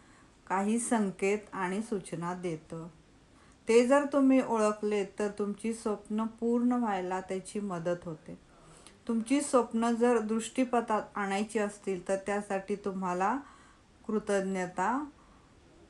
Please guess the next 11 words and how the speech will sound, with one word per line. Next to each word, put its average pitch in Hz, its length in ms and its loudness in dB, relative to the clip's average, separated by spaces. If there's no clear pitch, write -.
वाटली 185 460 -2
पाहिजे, 160 540 -6
याची 240 580 2
विश्वाला 196 560 0
जाणीव 185 460 -4
आहे. 170 520 -10
म्हणून 208 300 2
ते 240 260 6
या 208 140 4
खेळात 196 400 2
काही 208 400 0